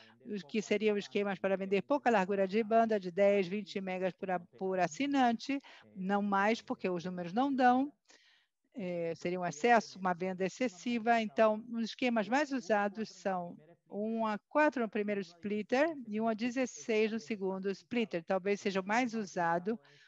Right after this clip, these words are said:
ou se-, e o segundo mais usado é um a oito e um a dezesseis,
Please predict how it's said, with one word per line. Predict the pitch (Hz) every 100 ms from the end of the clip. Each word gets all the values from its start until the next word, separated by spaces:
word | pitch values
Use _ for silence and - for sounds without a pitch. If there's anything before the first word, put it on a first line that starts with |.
| _
ou | 196 185
se-, | -
e | - 208
o |
segundo | 170 214 247 233
mais | 220 214
usado | 208 196 208 214
é | 214
um | 233 285 -
a | 208
oito | 196 208 226 220 233
e | 220
um | 214
a | 196
dezesseis, | 202 294 254 226 - - 208 220 226